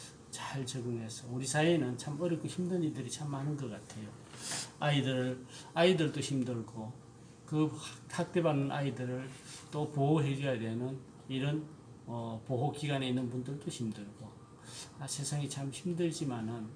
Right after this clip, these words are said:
예, 열심히 이렇게 일하는 분들을 격려하고 또, 어, 어, 이분들에게 위로가 됐으면 좋겠습니다. 이분들이 그 일을 통해서, 어, 또 세상에 또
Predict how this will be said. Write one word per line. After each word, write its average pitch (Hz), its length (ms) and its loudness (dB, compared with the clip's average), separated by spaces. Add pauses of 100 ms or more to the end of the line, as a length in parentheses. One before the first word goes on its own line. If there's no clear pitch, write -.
예, 120 220 -6 (120)
열심히 123 460 -2
이렇게 117 600 -4 (400)
일하는 127 380 2
분들을 117 440 -2
격려하고 123 920 -2 (160)
또, 131 380 -4 (640)
어, 110 400 -6 (460)
어, 113 520 -12
이분들에게 113 680 -2
위로가 123 360 0
됐으면 113 380 -6
좋겠습니다. 113 720 -8
이분들이 131 640 0 (520)
그 147 160 4
일을 135 240 4
통해서, 117 680 -2 (580)
어, 120 220 -10 (100)
또 - 380 -10
세상에 131 500 0
또 120 340 -4